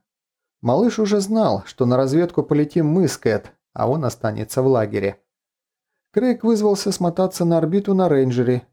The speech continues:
и привезти с Артемиды второй скутер, дополнительный запас продовольствия, боеприпасов и те ловушки, которые мы не смогли взять с собой первым рейсом.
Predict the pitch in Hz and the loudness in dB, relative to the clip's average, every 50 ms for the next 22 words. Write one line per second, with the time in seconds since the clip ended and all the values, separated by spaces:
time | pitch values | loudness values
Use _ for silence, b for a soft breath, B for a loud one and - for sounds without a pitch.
0 | _ _ _ - 123 120 117 120 120 120 117 117 113 - - 147 131 - 131 117 | _ _ _ 0 0 0 0 0 0 0 0 0 -2 -2 -4 -4 -2 0 -2 -2
1 | 113 - - 131 143 170 175 156 160 147 151 b b b b b b b _ - | -2 0 -2 0 2 2 2 2 0 -2 -2 b b b b b b b _ -2
2 | 185 190 196 196 185 185 - - - 120 104 - 110 101 104 - _ _ _ _ | 0 2 2 2 0 -2 -4 -4 -4 -4 -2 -2 -4 -6 -6 -10 _ _ _ _
3 | _ _ - 120 131 131 131 123 123 139 147 139 - 120 117 117 110 127 117 - | _ _ -4 -4 -2 0 0 0 0 0 0 0 -2 -2 -2 0 0 -2 -2 -2
4 | 117 110 107 - - 113 113 110 127 143 180 196 180 - - - 165 165 160 156 | -4 -4 -4 -4 -6 -4 -2 -2 0 0 0 0 -2 -4 -4 -2 -2 -2 -2 -4
5 | - _ _ _ _ _ _ - 196 214 180 131 113 110 113 107 - - 160 165 | -8 _ _ _ _ _ _ -6 -2 -2 -2 0 0 -2 -2 -2 0 0 0 0
6 | 160 - - 143 135 - - - _ _ _ _ - 220 208 196 - 214 220 202 | 0 0 -2 -4 -4 -6 -10 -20 _ _ _ _ -4 -4 -4 -2 0 0 2 2
7 | 185 175 185 220 220 - - - 123 - 135 131 - 180 175 165 160 160 160 160 | 2 2 2 0 -2 -2 -6 -10 -6 -4 -4 -2 -2 0 0 2 2 2 2 2
8 | 156 151 - 151 143 135 156 170 170 143 123 139 147 151 - - - 127 113 117 | 0 0 0 -2 -2 0 2 2 2 2 2 0 0 -2 -4 -4 -4 -2 0 0
9 | 120 123 123 - 123 107 107 110 127 127 127 113 107 95 95 - - - 98 | -2 -2 0 -2 -2 -2 -2 0 0 0 2 0 0 -2 -4 -8 -10 -12 -14